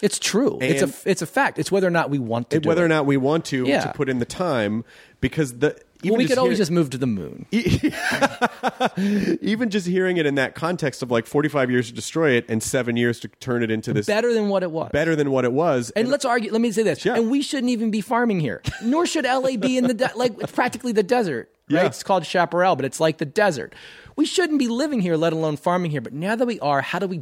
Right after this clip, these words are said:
Speaker 1: do it in a regenerative way?
Speaker 2: And when you are not solely focused on yourself as an individual, like, "And my needs are always first" kind of a thing, you sort of look at, you em-, when you embrace the impermanence,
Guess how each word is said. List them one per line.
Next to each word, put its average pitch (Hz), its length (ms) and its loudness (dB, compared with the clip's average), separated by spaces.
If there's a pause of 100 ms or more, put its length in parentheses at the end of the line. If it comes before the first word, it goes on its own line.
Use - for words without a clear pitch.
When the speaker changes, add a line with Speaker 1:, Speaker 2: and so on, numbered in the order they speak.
(100)
Speaker 1:
do 131 220 4
it - 260 -8
in 123 80 -2
a 117 40 -2
regenerative 107 680 -4
way? 190 380 -4
Speaker 2:
And 180 320 2
when 165 580 2
you 147 340 -4
are 131 160 2
not 139 360 0 (220)
solely 196 680 0
focused 135 440 -2
on 123 140 2
yourself 117 520 0
as 110 200 0
an 113 80 0
individual, 107 760 2
like, 104 340 -2 (160)
"And 107 160 0
my 110 160 4
needs 110 240 0
are 107 80 0
always 98 280 0
first" 170 360 0
kind 107 180 -2
of 101 60 -2
a 101 80 0
thing, 101 380 0 (920)
you 143 180 0
sort 151 240 0
of 127 80 -2
look 147 300 -2
at, 135 440 0 (440)
you 135 180 2
em-, 131 180 2
when 135 200 0
you 127 100 2
embrace 123 540 0
the 117 160 -2
impermanence, 101 720 -4